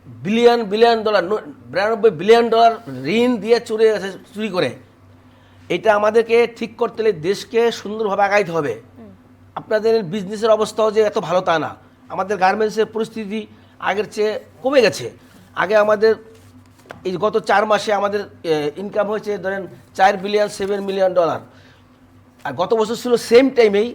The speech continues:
Speaker 1: আপনার ফাইভ বিলিয়ন, আহ, ষোলো মিলিয়ন ডলার।
Speaker 2: জি, আপনি বলতে চাচ্ছেন
Speaker 1: কমে আসতেছে।
Speaker 2: আইন শৃঙ্খলা পরিস্থিতি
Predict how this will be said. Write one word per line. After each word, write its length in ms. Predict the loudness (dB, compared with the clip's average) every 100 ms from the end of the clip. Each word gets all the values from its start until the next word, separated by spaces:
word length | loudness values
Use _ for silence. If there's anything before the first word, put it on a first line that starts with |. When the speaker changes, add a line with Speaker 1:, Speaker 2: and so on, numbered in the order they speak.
| -10
Speaker 1:
আপনার 240 | -10 -10 -14 _ -20 -4
ফাইভ 220 | 0 0 -4 -16
বিলিয়ন, 440 | -12 0 2 2
আহ, 640 | 0 -10 -8 -6 -4 -6 -8
ষোলো 600 | -10 -4 0 2 0 -4 -18 -6
মিলিয়ন 340 | -2 2 2
ডলার। 240 | 4 2 2
Speaker 2:
জি, 120 | 0
আপনি 220 | 0 2
বলতে 300 | 4 4 2
চাচ্ছেন 240 | 0 0 6
Speaker 1:
কমে 120 | 6
আসতেছে। 220 | 6 4
Speaker 2:
আইন 140 | 4 2
শৃঙ্খলা 360 | -6 -2 2 2
পরিস্থিতি 520 | 2 -4 -6 -8 -8